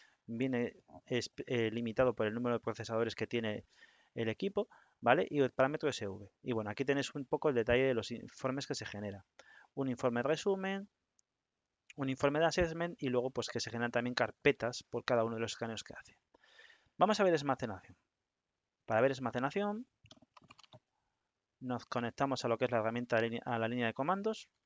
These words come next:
Os recomiendo que ejecutéis como administradores. Os recomiendo que estéis en la sesión inicial con el administrador de la granja para que todo funcione bien, ¿vale? Bueno, pensar que es una herramienta que ha liberado en septiembre, pero que seguramente sigue evolucionando y mejorando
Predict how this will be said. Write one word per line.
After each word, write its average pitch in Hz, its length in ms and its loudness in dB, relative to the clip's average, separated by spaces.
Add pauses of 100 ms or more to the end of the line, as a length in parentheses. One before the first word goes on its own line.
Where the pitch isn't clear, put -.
(220)
Os 110 100 -8
recomiendo 120 400 -2
que 123 60 0
ejecutéis 117 360 -2
como 120 140 -2
administradores. 123 640 0
Os 135 140 0
recomiendo 131 440 0
que 131 80 0
estéis - 400 -4 (340)
en 127 100 -4
la 123 80 0
sesión 120 220 -4
inicial 127 280 4
con 117 100 0
el 117 60 0
administrador 117 360 0
de 113 60 2
la 101 80 2
granja 151 360 0 (140)
para 110 160 -8
que 110 80 -6
todo 117 160 0
funcione 113 380 -8
bien, 170 240 -6 (600)
¿vale? 110 220 -4
Bueno, 107 180 -8
pensar 113 240 -6
que - 80 -4
es 123 80 -4
una 123 80 -2
herramienta 120 420 0
que 113 120 -2
ha 113 40 2
liberado 110 360 4
en 104 60 -4
septiembre, 160 460 0
pero 113 180 2
que 117 100 -4
seguramente 113 640 -2 (380)
sigue 127 260 2
evolucionando 117 500 2
y 113 40 -2
mejorando 180 540 0